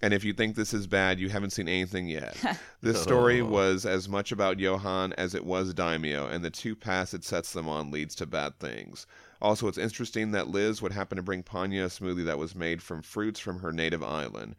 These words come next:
Speaker 1: Maybe a little more suggestion going on than meets the eye from
Speaker 2: Yeah.
Speaker 1: the sweet old grandmother mummy."
Speaker 2: <laughs> You couldn't put it past her,
Speaker 1: Yeah,
Speaker 2: though. Come
Speaker 1: yeah,
Speaker 2: on.
Speaker 1: that's
Speaker 3: Yeah.
Speaker 1: right.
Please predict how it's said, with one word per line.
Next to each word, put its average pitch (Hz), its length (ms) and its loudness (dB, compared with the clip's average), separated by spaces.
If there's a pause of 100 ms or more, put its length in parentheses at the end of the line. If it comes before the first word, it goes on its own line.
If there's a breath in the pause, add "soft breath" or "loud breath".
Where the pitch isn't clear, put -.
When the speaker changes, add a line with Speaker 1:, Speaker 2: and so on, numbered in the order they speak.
Speaker 1:
Maybe 117 360 2
a - 80 0
little 101 220 2
more 98 220 2
suggestion 90 600 -2
going 85 280 0
on 78 180 0
than 78 160 -2
meets 78 220 -4
the 76 160 0
eye 76 160 0
from 196 100 4
Speaker 2:
Yeah. 175 300 6
Speaker 1:
the 175 60 8
sweet 92 200 0
old 82 240 -2
grandmother 73 460 -2
mummy." 214 360 6 (120)
Speaker 2:
<laughs> - 880 0
You 403 100 4
couldn't 269 280 0
put 190 140 2
it 120 120 4
past 160 360 6
her, 185 60 8
Speaker 1:
Yeah, 175 80 10 (240)
Speaker 2:
though. - 80 4
Come - 160 8
Speaker 1:
yeah, 170 160 8
Speaker 2:
on. 170 160 8
Speaker 1:
that's 95 80 8
Speaker 3:
Yeah. 87 120 6
Speaker 1:
right. 113 340 0